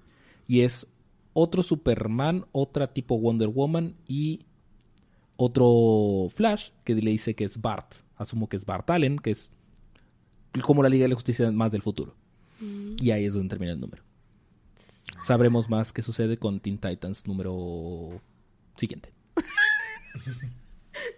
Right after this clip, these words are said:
Speaker 2: Claro.
Speaker 1: Muy bien, después de eso tenemos Aquaman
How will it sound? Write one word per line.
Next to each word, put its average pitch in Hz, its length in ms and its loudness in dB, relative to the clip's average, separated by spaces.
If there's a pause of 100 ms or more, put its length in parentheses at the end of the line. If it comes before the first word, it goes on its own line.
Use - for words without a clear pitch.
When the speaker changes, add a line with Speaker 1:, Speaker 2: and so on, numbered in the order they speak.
(480)
Speaker 2:
Claro. 220 440 -6
Speaker 1:
Muy 135 160 6
bien, 156 180 6
después 143 340 4
de 147 100 4
eso 143 140 2
tenemos 131 380 0
Aquaman 135 720 2